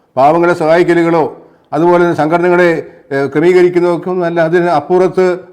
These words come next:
വലിയ കാര്യങ്ങൾ ചെയ്യാൻ നമുക്ക് സാധിക്കും. പക്ഷേ അതേപ്പറ്റി നമ്മൾ ചിന്തിക്കാത്തതാണ് പ്രശ്നം.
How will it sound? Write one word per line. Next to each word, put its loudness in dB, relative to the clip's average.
വലിയ 4
കാര്യങ്ങൾ 2
ചെയ്യാൻ -2
നമുക്ക് -4
സാധിക്കും. -2
പക്ഷേ -2
അതേപ്പറ്റി -4
നമ്മൾ 2
ചിന്തിക്കാത്തതാണ് -2
പ്രശ്നം. -12